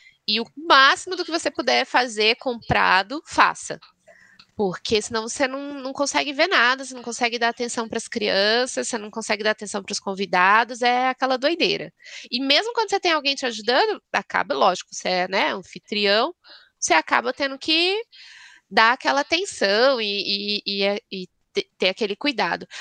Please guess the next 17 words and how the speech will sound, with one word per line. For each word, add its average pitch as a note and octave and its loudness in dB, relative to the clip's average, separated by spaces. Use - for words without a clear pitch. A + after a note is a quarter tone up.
Outra B3+ 4
coisa A#3+ 0
que - -6
eu A#3+ -2
pensei A3+ 0
em - -20
fazer G#3 -2
pras - -6
crianças, G3 -2
pizza B3+ -2
também, G#3 2
né, G3+ 6
homem G#3+ -2
pizza. A#3 0
Aí G#4+ 4
em D5 -4
Curi-, F4+ -2